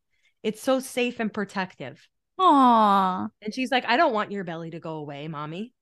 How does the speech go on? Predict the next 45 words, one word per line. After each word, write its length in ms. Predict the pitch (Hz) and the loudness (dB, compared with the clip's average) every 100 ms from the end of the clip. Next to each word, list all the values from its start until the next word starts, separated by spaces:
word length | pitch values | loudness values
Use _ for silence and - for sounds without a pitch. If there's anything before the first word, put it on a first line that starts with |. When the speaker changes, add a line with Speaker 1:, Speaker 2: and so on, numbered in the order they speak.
| _ | _
Speaker 1:
and 140 | 214 226 | -2 0
was 120 | 208 | 0
just, 260 | 233 226 226 | -2 -4 -4
like, 180 | 196 | -4
so 640 | - - 208 208 247 277 277 _ _ | -6 -4 0 2 2 0 -8 _ _
in 240 | 240 220 | -2 0
love 300 | 208 190 202 | 2 2 0
with 140 | 214 233 | -2 -4
this 160 | 226 196 | -6 -6
woman's 480 | 175 185 185 196 | -6 -4 -2 -4
belly. 480 | - 165 147 143 147 _ _ | -6 -8 -8 -14 -18 _ _
And 100 | 202 | 2
I 100 | 214 | 4
was 80 | 226 | 6
Speaker 2:
Mm-hmm. 60 | 220 | 4
Speaker 1:
just 220 | 240 - | 0 -4
like, 240 | 285 254 - | -4 -4 -2
"That 420 | 240 220 254 302 - | 2 4 6 4 2
is 360 | 277 262 302 | 0 0 -4
so 480 | - 220 220 226 277 - - 220 | -4 -2 -2 -4 -8 -14 -20 -12
precious." 680 | - 214 208 359 392 523 - | 0 0 2 0 2 2 4
<laughs> 300 | 453 453 440 | 0 4 4
Speaker 2:
Yeah. 360 | 240 214 202 202 240 - - 359 | 8 8 8 6 2 -4 -12 -10
Yeah. 560 | 214 226 220 208 202 214 | -2 0 2 0 -2 -4
Speaker 1:
It 40 | |
was 160 | 240 214 | -8 -8
perfect. 480 | 226 196 170 156 - | -12 -10 -12 -14 -8
And 100 | 208 | -4
it 40 | |
was 160 | 220 226 | -4 -6
just 200 | 262 269 | -8 -6
a 80 | 247 | -4
demonstration 680 | 202 202 233 - 180 190 208 | -4 -4 -4 -4 -8 -6 -8
of 100 | 151 | -2
how 320 | 180 170 156 | 0 0 -2
much 280 | 165 165 - | -4 -6 -4
that 140 | 180 165 | -4 -4
is 160 | 165 | -6
taught, 440 | - - 151 - - _ - | -8 -6 -6 -8 -20 _ -10
right? 200 | 165 160 | -8 -4
That 120 | 170 165 | -4 -4
is 140 | 160 | -6
taught 340 | - 165 - | -2 -2 -2
to 280 | - 151 147 - - _ _ _ _ | -8 -8 -8 -12 -20 _ _ _ _
not 640 | - 180 156 156 139 - | -4 -2 2 2 0 -6